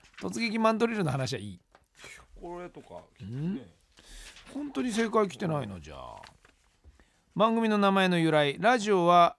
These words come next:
Speaker 1: えー、ラジオ。アンリミテッド、制限がない。つまり、ラジオの成し得る制限の域を超えたリスナーとの関わりなど含め、今までにない面白い番組にしようという意味です。はあ。
Speaker 2: 正解っぽいじゃないですか、それ。
Speaker 1: ラジオアンリミテッド。
Speaker 2: うん。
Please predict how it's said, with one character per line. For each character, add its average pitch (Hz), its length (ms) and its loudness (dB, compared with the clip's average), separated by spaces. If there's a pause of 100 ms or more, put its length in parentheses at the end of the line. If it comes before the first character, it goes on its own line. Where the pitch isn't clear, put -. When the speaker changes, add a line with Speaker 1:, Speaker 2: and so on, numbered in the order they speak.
Speaker 1:
え 139 340 -2
ー、 131 40 -4
ラ 151 180 2
ジ 107 220 -8
オ。 82 160 -14 (100)
ア 190 160 0
ン 233 140 -2
リ 240 100 0
ミ 208 120 0
テ 160 120 0
ッ 120 60 -8 (100)
ド、 117 240 -6
制 175 280 0
限 170 220 0
が 107 120 -10
な 107 160 -10
い。 73 100 -20 (240)
つ 226 100 -6
ま 226 140 4
り、 135 260 -4 (160)
ラ 214 160 2
ジ 226 120 -2
オ 208 60 2
の 165 120 2
成 151 140 0
し - 140 -2
得 185 100 4
る 160 80 0
制 190 240 2
限 208 160 0
の 160 80 2
域 175 240 0
を 139 120 -2
超 170 120 0
え 170 40 0
た 165 280 2
リ 143 100 -4
ス 143 100 -6
ナ 165 120 2
ー - 20 -2
と 156 120 -4
の 143 100 -4
関 143 140 -2
わ 151 140 2
り 156 60 0
な 151 140 -2
ど 135 80 -4
含 151 200 -6
め、 127 140 -4
今 143 180 -2
ま 165 120 -2
で 147 80 -4
に 139 80 -4
な 151 100 0
い 147 60 0
面 147 160 -4
白 185 160 2
い 175 40 2
番 156 140 2
組 151 160 -2
に 139 60 -4
し 127 100 -4
よ 143 60 0
う 131 60 -4
と 170 100 -4
い 180 80 2
う - 20 2
意 143 120 -2
味 104 60 -12
で - 120 -14
す。 - 280 -16 (560)
は 67 540 -10
あ。 - 60 -16
Speaker 2:
正 226 160 4
解 220 140 2
っ - 20 -6
ぽ 214 200 -4
い 143 60 -2
じ 117 60 -8
ゃ - 20 -8
な 101 80 -14
い - 40 -14
で - 40 -18
す - 60 -20
か、 104 100 -14
そ 95 140 -20
れ。 92 100 -6
Speaker 1:
ラ 208 160 4
ジ 170 160 2
オ 131 180 -2
ア 143 60 2
ン 156 100 0
リ 156 80 2
ミ 143 120 -2
テ 104 100 -10
ッ 87 100 -14
ド。 - 120 -16
Speaker 2:
う - 20 -16
ん。 107 40 -16